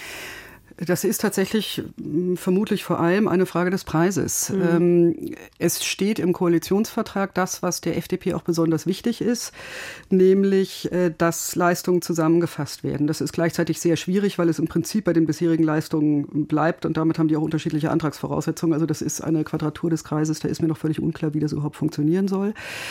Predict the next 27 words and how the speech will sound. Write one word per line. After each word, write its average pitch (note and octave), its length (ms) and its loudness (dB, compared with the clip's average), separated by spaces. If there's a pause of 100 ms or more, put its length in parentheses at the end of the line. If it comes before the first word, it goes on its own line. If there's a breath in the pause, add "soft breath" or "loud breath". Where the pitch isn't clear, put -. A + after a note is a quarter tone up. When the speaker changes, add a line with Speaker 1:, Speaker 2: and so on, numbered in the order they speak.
(360 loud breath)
Speaker 1:
Ähm, F#3 580 6 (120)
dann F3 240 6
will G#3+ 160 6
die G#3 160 2
F F3+ 180 2
D F3 140 2
P G3+ 320 2
auf E3 160 0
jeden G3 240 2
Fall, F3+ 260 0
dass E3+ 200 0
das - 160 -2
digitalisiert E3+ 920 0
ist. - 520 -4 (500 loud breath)
Das - 440 -6
weiß E3+ 220 2
ich D#3+ 120 2
auch D3 60 2
noch G3 100 2
nicht G3 200 -2
richtig, A3 540 -2
wie G#3 40 0
das F#3+ 220 0
gehen F#3+ 260 2
soll, F#3+ 240 2
dass F3+ 220 0
man E3+ 240 2